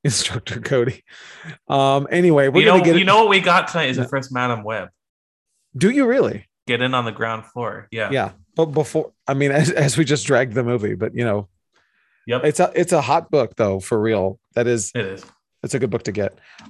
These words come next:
Speaker 1: Um, anyway, um, we are gonna talk about the news that I found this week.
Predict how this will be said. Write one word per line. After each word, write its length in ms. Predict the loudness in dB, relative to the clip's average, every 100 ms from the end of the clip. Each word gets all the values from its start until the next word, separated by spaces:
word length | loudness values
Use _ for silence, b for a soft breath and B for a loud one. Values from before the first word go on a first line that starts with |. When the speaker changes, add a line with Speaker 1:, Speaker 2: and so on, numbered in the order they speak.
| -6
Speaker 1:
Um, 300 | -2 0 0
anyway, 480 | 0 0 2 0 -2 b b b -2
um, 360 | 2 2 0 -4 -4
we 160 | 2 4
are 120 | 4
gonna 160 | 2 0
talk 260 | 0 0
about 300 | 2 2 0 -4
the 120 | -2
news 260 | 0 0
that 120 | 0 0
I 140 | 0
found 320 | 0 0 0
this 160 | -2 0
week. 300 | 0 -2